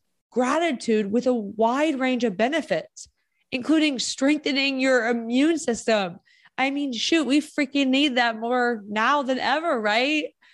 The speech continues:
The covid life. We, anything and everything, give me what I need with my vitamin C to strengthen my immune system. If me being grateful can do that, I'm gonna choose to do that.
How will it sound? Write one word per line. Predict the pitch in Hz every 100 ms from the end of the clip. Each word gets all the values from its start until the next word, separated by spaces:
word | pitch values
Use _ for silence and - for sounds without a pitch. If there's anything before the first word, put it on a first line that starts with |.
| _ _ _
The | 262
covid | 269 285 349 403 302
life. | 226 180 175
We, | 214 208 311 370 381
anything | - 311 415 415 392 349
and | 277
everything, | 254 294 349 330 240 220 196
give | 254
me | 277 311
what | 277
I | 240 226
need | 220 247 285 240
with | 233
my | 226
vitamin | 214 208 214 208 202
C | - - 277
to | 247
strengthen | 226 - 220 220 226
my | 208
immune | 208 214 302 370
system. | 349 226 - 175 165 - - - -
If | 262 -
me | 226 254 330
being | 320 311 269 214
grateful | 185 226 247 269
can | 247 240
do | 208 247
that, | 294 311 320 _ _ _ _ _
I'm | 381
gonna | 494 453
choose | - 349 320
to | -
do | 240 247 370 349
that. | 165 -